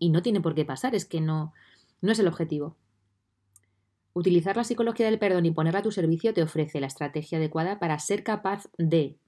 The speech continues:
primero, asumir que las cosas sucedieron del modo en que sucedieron y que ya no puedes cambiarlo.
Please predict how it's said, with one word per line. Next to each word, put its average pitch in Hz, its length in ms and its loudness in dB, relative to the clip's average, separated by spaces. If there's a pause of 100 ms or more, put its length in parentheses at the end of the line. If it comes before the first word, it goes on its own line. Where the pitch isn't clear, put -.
(140)
primero, 185 640 0 (120)
asumir 185 800 0 (800)
que 196 100 2
las 175 160 2
cosas 202 300 -2
sucedieron 175 580 0
del 165 160 2
modo 175 400 0
en 160 140 0
que 156 100 -6
sucedieron 147 680 -4 (600)
y 196 80 2
que 185 100 6
ya 185 80 6
no 214 180 2
puedes 214 320 2
cambiarlo. 151 580 -2